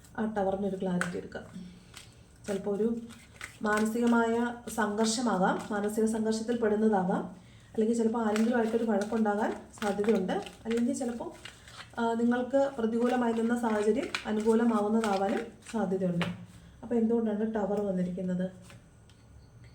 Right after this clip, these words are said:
ആ, ഫോർ ഓഫ് സോർഡ്സും ഡെവിളും. ഉം.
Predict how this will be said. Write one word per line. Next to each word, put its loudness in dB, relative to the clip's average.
ആ, -8
ഫോർ -4
ഓഫ് -8
സോർഡ്സും -6
ഡെവിളും. -4
ഉം. -6